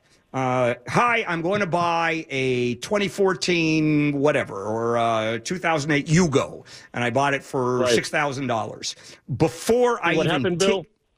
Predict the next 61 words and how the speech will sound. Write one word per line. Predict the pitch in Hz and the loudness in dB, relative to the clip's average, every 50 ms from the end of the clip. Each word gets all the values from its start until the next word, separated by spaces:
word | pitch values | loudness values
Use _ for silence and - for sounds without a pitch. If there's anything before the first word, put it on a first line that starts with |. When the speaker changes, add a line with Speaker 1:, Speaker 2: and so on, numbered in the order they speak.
| _ - | _ -4
Speaker 2:
Mm-hmm. | 127 139 170 185 | -2 -2 -2 -2
Speaker 1:
What? | 147 175 - - _ _ _ _ _ _ _ _ _ _ _ - | -2 -4 -6 -8 _ _ _ _ _ _ _ _ _ _ _ -4
Speaker 2:
Right. | 117 131 127 117 - - _ _ _ _ _ _ _ _ | 0 0 2 2 0 -2 _ _ _ _ _ _ _ _
Speaker 1:
Okay, | 123 143 131 - 156 104 92 | -6 -4 -2 -2 -4 -4 -2
so | - 170 160 | -2 0 2
Speaker 2:
Yeah, | 151 | 4
Speaker 1:
you | 175 - | 4 4
Speaker 2:
what | - | 2
Speaker 1:
didn't | 151 165 | 2 0
Speaker 2:
happened | 185 196 208 180 170 | -2 -2 0 0 0
is | 156 127 - _ - | 0 -2 -4 _ -4
the | 147 147 | -2 -2
day, | - 180 196 - _ _ _ _ _ _ _ _ | 0 -2 -2 -2 _ _ _ _ _ _ _ _
the | - 131 151 147 | -6 -4 -2 0
day | 165 180 202 | 2 2 2
I | 208 190 - | 2 0 -2
purchased | - 220 208 - 214 165 | -2 -4 -2 0 -2 -2
the | 147 156 | 0 0
vehicle, | 143 185 185 - 139 - - | 2 2 0 0 -2 -2 0
sorry | 165 156 151 | 0 2 2
to | 147 | 2
interrupt, | 135 131 127 127 117 98 - _ _ _ _ _ - | 2 2 2 0 0 -2 -4 _ _ _ _ _ -2
the | 156 147 | -2 0
day | 123 170 180 202 | 2 2 2 2
I | 196 | 0
purchased | - - 220 208 - 202 170 | 0 -2 -4 -2 -2 -4 -2
the | - 160 | -2 0
vehicle | 156 170 196 196 175 - 147 135 131 120 - | 2 2 2 2 2 2 2 2 2 0 0
was | - 147 151 135 | -2 -2 0 0
Memorial | 151 147 147 165 170 180 175 165 139 | 2 2 2 2 2 2 2 0 0
Day. | 120 120 117 | 0 2 2
It | 127 | 2
was | 143 147 131 | 2 2 0
a | 123 | -2
holiday. | 131 151 156 156 143 117 104 95 87 - | 0 0 0 0 0 0 -2 -2 -2 0
So | - 135 139 | 0 2 2
I | 165 | 2
tried | 170 - - 202 208 - | 0 0 -2 -2 -2 -2
calling | - 196 190 180 170 160 | -2 -2 0 0 2 2
my | 147 139 | 2 2
insurance | 135 120 - 190 214 214 - | 2 0 0 0 -2 0 0
company, | - 143 120 - 139 135 135 | -2 -2 0 0 0 0 0
but | 113 139 | 0 0
they | 147 | 0
were | 165 156 151 | 0 0 0
closed. | - 170 185 175 - 92 90 - _ _ _ _ _ _ _ _ _ _ _ | 0 0 0 2 0 -2 -4 -8 _ _ _ _ _ _ _ _ _ _ _
Speaker 1:
Then | - 170 170 | -2 0 2
Speaker 2:
So | 170 | 2
Speaker 1:
you | 185 | 2
Speaker 2:
the | - - | 2 2
Speaker 1:
don't, | - | 0
Speaker 2:
guy | 170 175 180 | 0 0 0
Speaker 1:
then | 180 185 | 0 0
you | 180 175 | 0 0
Speaker 2:
told | 180 190 | 0 0
Speaker 1:
don't | 180 | 0
Speaker 2:
me, | 160 196 | 0 2
Speaker 1:
take, | 180 160 | 2 2
Speaker 2:
"Hey, | 165 | 2
you | 175 | 0
know," | 175 180 - | 0 -2 -6